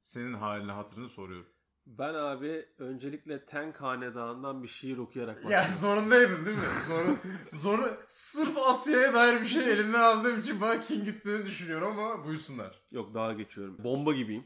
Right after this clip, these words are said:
Speaker 1: Bugün benim yedinci kandırışım bu arada. E, yazıyorum tek tek. Neyse.
Speaker 2: Bomba gibiyim. Berlin tatilinden yeni döndüm.
Speaker 1: Evet. Bergen'e
Speaker 2: Evet.
Speaker 1: gitmedin.
Speaker 2: Bergen'e
Speaker 1: Yazıklar olsun. Bu kadar konuşuldu bu podcast'te.
Speaker 2: Gitmedim ama kapıdaki Sven'le tokalaştım. "Merhaba." falan dedim.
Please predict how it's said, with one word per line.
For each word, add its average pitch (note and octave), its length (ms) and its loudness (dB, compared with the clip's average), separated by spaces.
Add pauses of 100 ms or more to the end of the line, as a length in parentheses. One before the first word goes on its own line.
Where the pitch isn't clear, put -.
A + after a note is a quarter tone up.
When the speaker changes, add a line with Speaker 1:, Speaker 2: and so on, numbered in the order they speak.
Speaker 1:
Bugün C#3 260 -8
benim E3+ 200 -4
yedinci D3+ 340 -8
kandırışım A#2 560 -8
bu A#2 40 -8
arada. B2 320 -6
E, D3+ 80 -8
yazıyorum C#3 500 -6
tek A#2+ 200 -14
tek. - 200 -14
Neyse. B2+ 520 -10
Speaker 2:
Bomba C#3+ 340 -2
gibiyim. E3+ 440 -4 (160)
Berlin D3 480 0
tatilinden D3 760 -6 (260)
yeni D3 300 0
döndüm. C#3+ 360 0 (460)
Speaker 1:
Evet. G2+ 220 -6 (320)
Bergen'e C#3 320 2
Speaker 2:
Evet. C#3 160 -2
Speaker 1:
gitmedin. C#3 580 -6
Speaker 2:
Bergen'e C3 340 0
Speaker 1:
Yazıklar C#3+ 480 0
olsun. C3 320 -10
Bu B2+ 60 -14
kadar C3+ 300 0
konuşuldu C3+ 460 -8
bu A2 100 -14
podcast'te. A#2+ 680 -10
Speaker 2:
Gitmedim C3+ 480 -4
ama C3 180 -2
kapıdaki C3 520 -8
Sven'le B2+ 580 -6 (240)
tokalaştım. B2+ 680 -8
"Merhaba." A#2+ 300 -8
falan A#2 380 -8
dedim. C3 240 -10